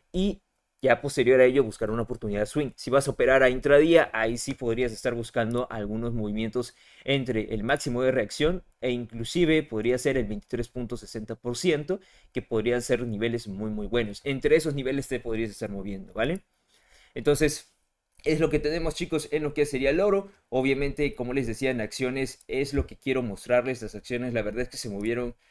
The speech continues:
una barbaridad y esto es lo que quiero mostrarles. Google finalmente moviéndose y es que estamos hablando, traders, de que la caída que generó fue de casi el doce por ciento, lo cual es una caída muy marcada, bastante marcada, y es que fue después de los earnings, a pesar de que fueron positivos,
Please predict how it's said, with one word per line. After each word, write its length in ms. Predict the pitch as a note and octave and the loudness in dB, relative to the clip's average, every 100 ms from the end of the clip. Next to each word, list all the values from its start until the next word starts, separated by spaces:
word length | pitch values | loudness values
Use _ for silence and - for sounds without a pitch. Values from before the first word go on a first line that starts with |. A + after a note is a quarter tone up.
| _ - | _ -6
una 160 | C#3+ | 0
barbaridad 680 | A#2+ G#2+ G2+ G2+ A2 D3 - - | 2 2 -2 -2 2 2 0 -6
y 160 | B2+ | 0
esto 220 | C#3 - | 0 0
es 80 | C3 | -4
lo 80 | A#2 | -4
que 80 | G2 | -4
quiero 160 | A#2 | -6
mostrarles. 520 | G#2 G2 G2 - - _ _ _ - | -6 -10 -12 -12 -18 _ _ _ -20
Google 500 | - B2+ G3 G#3+ G#3+ | -14 -4 -2 0 -2
finalmente 680 | G3 C#3 B2 C3+ E3 F3 E3+ | -2 -4 -2 -4 -4 -6 -4
moviéndose 640 | E3 A2+ A#2+ C#3+ D#3 D#3+ F3+ | -4 -2 -4 -4 -4 -2 -4
y 140 | - C3+ | -4 -6
es 120 | - | -6
que 40 | |
estamos 300 | - D3+ C#3+ | -6 -6 -4
hablando, 340 | A#2+ A#2+ C3 B2+ | -4 -4 -4 -6
traders, 440 | B2+ C3 B2+ A#2 | -4 -2 -4 -4
de 180 | A#2 A#2+ | -4 -4
que 300 | C3 B2+ - - | -4 -6 -8 -6
la 220 | B2 - | -6 -4
caída 260 | C3+ E3 F3+ | -4 -4 -4
que 160 | D3+ | -6
generó 400 | C#3 C3+ A2 A#2 | -6 -4 -2 -4
fue 180 | C3+ C#3+ | -2 -2
de 140 | D3 | -2
casi 280 | D3 D#3 - | -2 -6 -6
el 60 | A2 | -6
doce 280 | B2 C#3+ D3 | -6 -6 -8
por 260 | A2+ G#2+ | -6 -8
ciento, 540 | - F3 F3+ E3 G3 - _ _ | -4 -2 -2 -2 -8 -10 _ _
lo 140 | - A2+ | -8 -2
cual 100 | A#2+ | 0
es 140 | B2 | 0
una 140 | B2+ | -4
caída 240 | A#2+ A#2 G#2+ | 0 0 0
muy 360 | G2 A2+ D#3+ | -2 -4 -2
marcada, 520 | E3 A#2 G#2+ A#2 A#2+ B2+ | -2 -4 0 2 2 2
bastante 500 | A2 G2+ - C3 B2+ | -4 -8 -6 -6 -6
marcada, 420 | G2+ G2+ A2 A2 | -6 -2 0 0
y 160 | A#2 | -2
es 80 | A#2+ | -6
que 100 | - | -6
fue 140 | - A#2+ | -6 -6
después 300 | A#2+ A#2+ A#2 | -4 -6 -4
de 80 | |
los 220 | A2 G2 - | -6 -8 -4
earnings, 440 | - C#3+ G#2 - - | -2 -2 -6 -10 -6
a 260 | A#2+ A#2+ | -2 -2
pesar 280 | B2+ B2 D3 | -4 -2 -2
de 100 | D#3+ | -2
que 120 | C#3 | -4
fueron 260 | A#2+ B2 B2+ | -2 -4 -4
positivos, 640 | B2 A#2 G#2 C3 C3+ E3+ | -6 -8 -8 -6 -6 -6